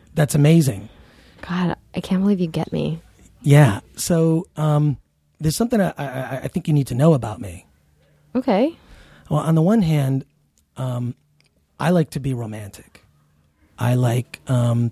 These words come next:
Speaker 1: to hold hands. I like to be affectionate. Um,
Speaker 2: Okay.
Speaker 1: I, li-, I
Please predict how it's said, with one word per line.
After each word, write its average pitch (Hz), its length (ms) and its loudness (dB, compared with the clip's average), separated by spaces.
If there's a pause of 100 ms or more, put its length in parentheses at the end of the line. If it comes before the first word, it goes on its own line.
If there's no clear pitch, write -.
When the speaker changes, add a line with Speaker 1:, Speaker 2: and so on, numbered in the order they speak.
Speaker 1:
to 139 120 2
hold 131 200 2
hands. 107 500 -8 (260)
I 127 120 -2
like 123 180 2
to - 80 -8
be 123 100 2
affectionate. 120 560 -2 (680)
Um, 120 500 2
Speaker 2:
Okay. 165 380 -6 (380)
Speaker 1:
I, 151 540 4 (420)
li-, 135 140 0
I 135 360 2